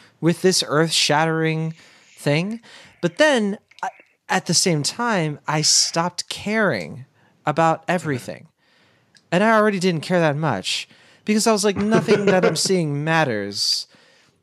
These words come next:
Speaker 1: It's just sort of like a battle for this kid's soul, but it's looking like he, he, he's going to kill his dad. So I guess just take us to that part where he kills his stepdad, and then it does, and then so on. So,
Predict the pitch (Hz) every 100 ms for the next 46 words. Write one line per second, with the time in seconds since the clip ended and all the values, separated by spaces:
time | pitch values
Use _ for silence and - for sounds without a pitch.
0 | _ 170 151 165 - 196 180 170 147 156
1 | 160 165 - 147 135 - - 151 131 -
2 | - - 170 120 107 107 110 - _ _
3 | _ - 135 131 131 123 127 - - -
4 | 143 - - 143 160 156 151 143 135 127
5 | - _ - 214 208 202 208 _ _ _
6 | _ 151 165 143 - 160 151 139 135 -
7 | 123 120 113 - 104 80 - - - -
8 | 127 131 139 - 135 - 160 147 147 -
9 | 139 139 143 - 92 80 - _ - 123
10 | 110 123 - 104 107 127 - 175 - 98
11 | 87 - - 180 202 185 - 104 80 85
12 | - - 143 131 135 127 123 113 _ _
13 | - - 113 85 78 92 - 98 87